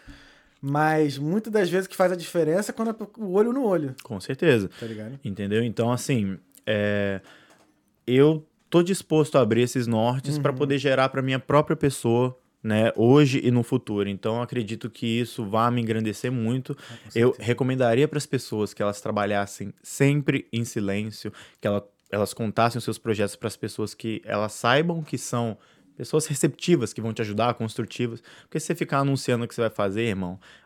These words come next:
Speaker 2: vai ter alguém que vai te dar uma rasteira na hora que você menos tá esperando,
Speaker 1: Uhum.
Speaker 2: entendeu? Lá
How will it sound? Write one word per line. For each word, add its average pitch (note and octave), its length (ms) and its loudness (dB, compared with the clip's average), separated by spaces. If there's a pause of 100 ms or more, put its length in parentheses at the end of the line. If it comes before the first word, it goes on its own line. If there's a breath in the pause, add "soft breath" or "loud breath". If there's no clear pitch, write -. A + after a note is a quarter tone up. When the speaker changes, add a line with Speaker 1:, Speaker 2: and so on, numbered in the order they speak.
Speaker 2:
vai A#2+ 140 2
ter D3 140 0
alguém A#2+ 360 2
que B2 140 -2
vai A2 220 2
te - 120 -8
dar A#2 100 -2
uma A2+ 100 -4
rasteira A2 420 -6
na G#2+ 100 -4
hora G#2+ 220 -4
que - 100 -8
você A2 500 -4 (720 soft breath)
menos E3+ 440 2
tá D#3+ 100 0
esperando, G#2 480 0
Speaker 1:
Uhum. A#2+ 320 -12
Speaker 2:
entendeu? G2+ 420 -4 (280 soft breath)
Lá B2+ 460 2